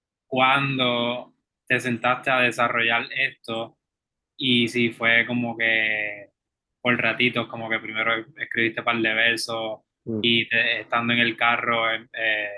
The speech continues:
Speaker 1: como que me, me causa intriga saber si en verdad buscaste música o si antes de buscar la música estabas escribiendo una parte del poema y ya estaba en desarrollo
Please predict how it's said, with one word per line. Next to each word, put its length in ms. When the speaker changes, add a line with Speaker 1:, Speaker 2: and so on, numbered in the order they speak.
Speaker 1:
como 220
que 220
me, 260
me 100
causa 220
intriga 260
saber 260
si 100
en 80
verdad 340
buscaste 600
música 720
o 420
si 260
antes 280
de 80
buscar 260
la 120
música 380
estabas 380
escribiendo 480
una 180
parte 300
del 140
poema 420
y 80
ya 120
estaba 260
en 80
desarrollo 640